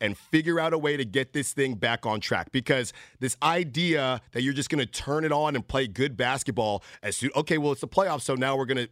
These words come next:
now we're gonna turn it on and play. This is not the flip of a switch. Can't do that. You can't do that. And look,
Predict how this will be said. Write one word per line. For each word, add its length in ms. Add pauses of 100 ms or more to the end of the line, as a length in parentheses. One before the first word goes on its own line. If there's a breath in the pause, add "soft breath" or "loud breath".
now 180
we're 60
gonna 140
turn 220
it 60
on 140
and 120
play. 340 (220 loud breath)
This 120
is 40
not 160
the 80
flip 220
of 120
a 40
switch. 460 (420)
Can't 220
do 180
that. 240 (280)
You 100
can't 260
do 140
that. 200
And 200
look, 280